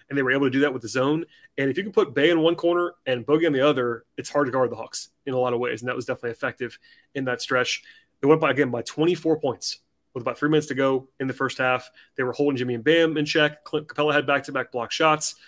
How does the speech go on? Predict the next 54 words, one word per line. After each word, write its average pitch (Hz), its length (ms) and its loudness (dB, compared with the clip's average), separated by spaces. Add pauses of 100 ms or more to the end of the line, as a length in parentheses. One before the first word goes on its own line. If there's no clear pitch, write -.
(180)
Miami 139 220 2
had 127 140 -4
thirty-nine 185 460 0
points 170 300 -4
on 123 140 -8
forty-nine 147 720 -2
possessions, 143 560 -8
just - 220 -12
a 113 140 -8 (100)
wild 156 340 -2
stretch 143 320 2
of 120 120 -12
defense. 139 500 -2 (520)
But 156 80 0
then, 190 80 10
of 170 120 4
course, 160 280 6
Miami 147 400 0 (100)
sort 143 240 -2
of 127 120 -4
rose 143 300 2
from 143 120 -4
the 127 60 -4
dead 135 180 2
a 139 40 0
little 139 180 -2
bit. 143 200 0 (160)
Lowry 135 440 2
had 131 100 0
a 127 60 0
big 123 160 -2
run 131 280 0
late, 135 380 -2
and - 20 -8
it 127 40 -6
was 117 100 -8
eleven 135 320 -2
oh 135 40 -2
run 127 420 0
by 123 120 -2
the 120 80 -6
Heat 127 220 -10
at 120 100 -8
the 127 80 -8
end 123 120 -4
of 117 60 -10
the, 117 100 -12
at 117 80 -12
the 127 100 -8
end 120 140 -4
of 113 80 -8
the 110 60 -20
first - 260 -10
half. 127 320 -2